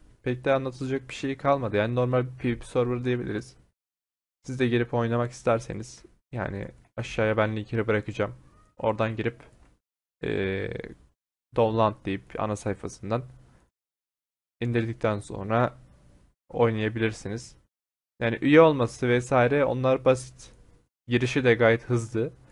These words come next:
Ama oyun içinde pek bir şey yok. Yani, ee, kaç oyuncu aktif mesela şu an bir görebiliyor muyuz onu? Dört kişi aktif. Yani biri benim zaten. Ee, üç vesaire. Ama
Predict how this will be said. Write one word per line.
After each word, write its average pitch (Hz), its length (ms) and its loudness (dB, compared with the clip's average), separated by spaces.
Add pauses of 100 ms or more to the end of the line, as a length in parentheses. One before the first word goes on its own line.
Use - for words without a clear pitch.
(260)
Ama 151 160 2
oyun 165 160 6
içinde 165 360 -2
pek - 320 -2
bir 156 60 -8
şey 156 300 0
yok. 147 280 0
Yani, 117 440 2 (240)
ee, 95 520 0 (220)
kaç 135 240 -2
oyuncu 101 260 -2
aktif - 280 -10
mesela - 300 -8
şu - 160 -12
an 104 160 -10
bir 101 120 -10
görebiliyor 98 480 -6
muyuz 101 260 -16
onu? 117 180 -8 (1080)
Dört 156 200 8
kişi - 220 4
aktif. 127 480 2 (840)
Yani 135 300 -2 (280)
biri 147 260 2
benim 127 220 4
zaten. 123 460 0 (460)
Ee, - 160 -4
üç - 500 -10
vesaire. 117 680 0 (240)
Ama 127 240 0